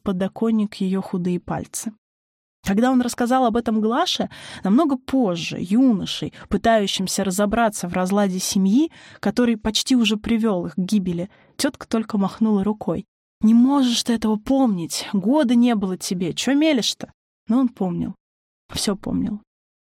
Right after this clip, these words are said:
И пусть родную мать ему приходилось звать теткой, он точно знал, чье чрево вытолкнуло его наружу,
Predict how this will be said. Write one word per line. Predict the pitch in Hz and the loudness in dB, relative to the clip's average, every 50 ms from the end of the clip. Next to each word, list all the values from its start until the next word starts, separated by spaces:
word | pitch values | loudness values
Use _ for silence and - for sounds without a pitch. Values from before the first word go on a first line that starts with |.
| _ - | _ -2
И | 214 220 | -2 0
пусть | 214 349 359 - | 0 0 -2 0
родную | - 277 269 233 254 285 285 262 | 2 2 4 6 6 6 6 6
мать | 247 269 294 294 262 - - | 6 6 4 2 0 0 0
ему | 220 208 226 240 | 2 2 2 2
приходилось | 226 - 214 - - 220 202 220 254 254 233 208 185 | 0 -2 -4 -2 -2 -2 0 2 2 2 2 2 0
звать | 180 190 220 226 214 _ | 0 0 0 -2 -2 _
теткой, | - - 240 269 339 349 - - - 196 | -6 -2 0 0 0 0 -4 -4 -4 -2
он | 185 185 196 | -2 -2 -4
точно | - - 262 285 277 - - - 254 247 | -4 -4 -2 -2 -2 -2 -2 0 0 0
знал, | 233 226 233 254 277 277 233 196 190 | 2 4 4 4 4 4 2 2 0
чье | - - - 214 220 | -2 -2 0 0 -2
чрево | 214 - - 214 208 247 285 269 220 190 190 | -2 -2 -2 0 0 2 2 2 2 2 0
вытолкнуло | 175 175 175 220 240 269 247 - 202 185 - - - 185 180 180 | -2 -2 0 2 2 2 2 0 -2 -4 -4 -6 -4 -2 -2 -2
его | 180 185 185 196 202 | -2 0 0 0 0
наружу, | 190 185 190 226 247 233 202 175 - 165 175 | 0 0 0 0 0 0 0 0 -2 -6 -6